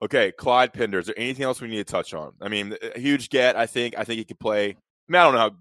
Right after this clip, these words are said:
good this guy is. I don't watch as much tape as you, but, you know,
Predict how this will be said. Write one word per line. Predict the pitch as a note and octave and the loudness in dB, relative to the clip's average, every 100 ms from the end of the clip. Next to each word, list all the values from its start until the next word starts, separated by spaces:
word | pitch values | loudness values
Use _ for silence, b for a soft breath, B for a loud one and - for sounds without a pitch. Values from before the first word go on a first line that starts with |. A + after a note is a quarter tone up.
| G2+ G2+ | -20 -4
good | G#2+ F#2 | -4 -4
this | - | -2
guy | G2 F#2 | 2 2
is. | F#2 | 0
I | |
don't | F#2 | -4
watch | F#2 - | -6 -6
as | F2 | -12
much | E2+ | -12
tape | F2+ | -12
as | E2+ | -12
you, | F2 F2 | -10 -8
but, | E2 D#2+ _ _ _ | -8 -10 _ _ _
you | F#2+ F#2+ | -8 -4
know, | F2 | -4